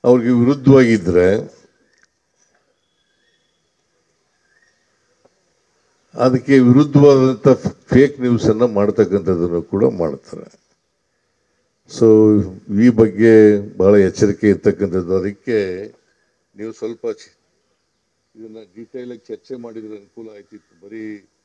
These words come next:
ಕೃಷ್ಣ ಪ್ರಸಾದ್ ಒಬ್ಬರ ಕೈಲೇ ಭಾಷಣ ಮಾಡಿಸೋದ್ರ ಬದಲು ಬೇರೆಯವರು ಕೂಡ ಭಾಗವಹಿಸಿ ಚರ್ಚೆ ಮಾಡ್ತಕ್ಕಂಥ ಕೆಲಸ ಮಾಡ್ಬೇಕಾಯ್ತು. ಯಾಕಂದ್ರೆ ವಿಚಾರ ಸಂಕಿರಣ ಅಂತ ಇಟ್ಕೊಂಡಿದ್ದೀವಿ,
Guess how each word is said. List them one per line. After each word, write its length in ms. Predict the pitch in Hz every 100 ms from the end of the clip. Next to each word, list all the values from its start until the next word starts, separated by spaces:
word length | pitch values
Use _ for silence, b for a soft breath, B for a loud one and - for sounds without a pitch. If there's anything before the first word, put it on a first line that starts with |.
| _ _
ಕೃಷ್ಣ 240 | 110 _ 113
ಪ್ರಸಾದ್ 340 | 110 117 110
ಒಬ್ಬರ 240 | 104 92 104 _
ಕೈಲೇ 160 | 104
ಭಾಷಣ 460 | 92 95 98 _ 104
ಮಾಡಿಸೋದ್ರ 340 | 98 90 98
ಬದಲು 680 | 92 87 95 95 92 78 76 _ _ _ _ _ _ _ _ _ _ _ 101
ಬೇರೆಯವರು 460 | 110 117 117 110
ಕೂಡ 100 | 113
ಭಾಗವಹಿಸಿ 720 | 101 95 104 101 107 101 117
ಚರ್ಚೆ 420 | 104 104 _ 113 107
ಮಾಡ್ತಕ್ಕಂಥ 500 | 98 _ 92 92 95 _
ಕೆಲಸ 240 | 92 85 95
ಮಾಡ್ಬೇಕಾಯ್ತು. 580 | 90 90 87 95 90 92
ಯಾಕಂದ್ರೆ 640 | 87 _ 101 104 92 87 _ _ _ _ _ _ _ _
ವಿಚಾರ 340 | 104 120 120
ಸಂಕಿರಣ 500 | 113 110 104 110 104
ಅಂತ 220 | 98 92 104
ಇಟ್ಕೊಂಡಿದ್ದೀವಿ, 840 | 87 90 92 87 82 78 78